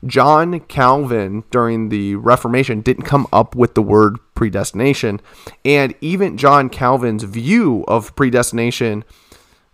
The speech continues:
um, can actually be tied back to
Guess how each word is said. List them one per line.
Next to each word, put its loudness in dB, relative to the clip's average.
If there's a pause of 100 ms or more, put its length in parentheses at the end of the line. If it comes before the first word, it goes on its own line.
(180)
um, 0 (180)
can 0
actually 0
be -4
tied 4
back 2
to -2